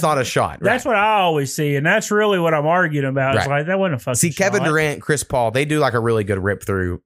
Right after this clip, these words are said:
Speaker 2: and they get the foul.
Speaker 1: Some of
Speaker 2: And it looks
Speaker 1: Durant, I've
Speaker 2: good.
Speaker 1: seen a lot of Durants not be a shots either. <laughs>
Speaker 2: Uh, he, but he's so big. Like, you, it would have been. I
Speaker 1: He's
Speaker 2: mean,
Speaker 1: a
Speaker 2: he's just seven foot tall. It takes a while for it to get there, you know? Here's a whistle. I could see the argument of, like, uh, I
Speaker 1: I
Speaker 2: think
Speaker 1: mean,
Speaker 2: he, he looks great.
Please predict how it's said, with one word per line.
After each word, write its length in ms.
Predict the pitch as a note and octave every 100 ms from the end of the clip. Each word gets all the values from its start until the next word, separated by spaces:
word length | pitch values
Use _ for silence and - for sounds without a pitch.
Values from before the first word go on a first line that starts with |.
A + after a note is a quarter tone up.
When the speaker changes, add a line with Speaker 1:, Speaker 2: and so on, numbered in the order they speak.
| -
Speaker 2:
and 100 | G#2+
they 120 | G2+
get 140 | F#2+
the 80 | E2+
foul. 320 | - F2+ D2+
Speaker 1:
Some 180 | D#2+ F#3
of 0 |
Speaker 2:
And 120 | G3
it 40 | F3+
looks 180 | F#3+ F#3+
Speaker 1:
Durant, 180 | F#3
I've 80 | F3
Speaker 2:
good. 20 | E3+
Speaker 1:
seen 120 | F#3+
a 20 |
lot 160 | F#3 F3+
of 80 | D#3+
Durants 380 | E3+ E3+ D#3 D#3
not 160 | C3+
be 100 | C3
a 60 | B2+
shots 400 | - C3 A#2 -
either. 260 | A#2+ A#2 B2+
<laughs> 240 | E2+ G#2 - -
Speaker 2:
Uh, 360 | B2+ C3 D3+
he, 240 | B2 B2 D#3
but 160 | E3
he's 180 | D#3 D#3
so 160 | F3 D#3+
big. 280 | C3 C3+
Like, 200 | A2+ G#2
you, 140 | A#2+ A#2+
it 140 | B2+ C3
would 220 | C#3 D#3+
have 160 | B2
been. 340 | F#2+ D#2+ F#2 A2+ -
I 60 |
Speaker 1:
He's 40 | B2+
Speaker 2:
mean, 80 | C#3+
Speaker 1:
a 20 |
Speaker 2:
he's 100 | D3+
just 140 | D#3
seven 180 | D#3 C#3+
foot 220 | C#3 B2
tall. 240 | F3+ G3 A2+
It 60 |
takes 200 | C3 B2
a 40 | B2+
while 140 | B2+
for 120 | -
it 80 | D3
to 80 | B2+
get 240 | D3 G3+
there, 160 | G#2 F2
you 140 | F#2
know? 240 | F#2+ A2 C#3 _ - -
Here's 200 | C3 B2
a 60 | A#2
whistle. 460 | C3+ C3 C#3 C#3
I 80 | C3+
could 180 | - B2+
see 140 | A#2+
the 80 | G2+
argument 340 | F#2+ F#2 F2+
of, 140 | F2 E2+
like, 240 | E2+ D#2 - - - - _ _
uh, 160 | A#2 G2
I 100 | -
Speaker 1:
I 20 |
Speaker 2:
think 140 | E3 F#3+
Speaker 1:
mean, 160 | F3+ E3
Speaker 2:
he, 60 | D#3
he 60 |
looks 200 | G#3 D#3
great. 280 | C3+ G2+ D#2